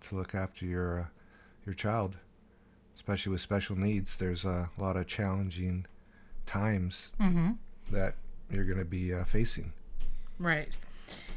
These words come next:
Speaker 2: And did you even really know what a choice mom was? So lots of people don't really know what it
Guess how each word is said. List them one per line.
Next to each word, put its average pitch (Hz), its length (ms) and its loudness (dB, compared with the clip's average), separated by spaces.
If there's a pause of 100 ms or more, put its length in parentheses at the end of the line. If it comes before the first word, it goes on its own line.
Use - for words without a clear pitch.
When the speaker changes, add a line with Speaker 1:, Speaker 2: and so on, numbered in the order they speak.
(120)
Speaker 2:
And 190 300 4 (920)
did 208 200 2
you 240 320 0 (400)
even 202 280 4
really 180 600 2
know 160 460 2
what 151 380 0
a 151 100 -6
choice 175 580 -4
mom 220 260 0
was? 247 380 -2 (1040)
So 190 100 -4
lots 226 160 -2
of 269 80 -4
people 226 220 -2
don't 180 180 -2
really 165 260 0
know 139 360 -2
what 135 260 -8
it 82 120 -10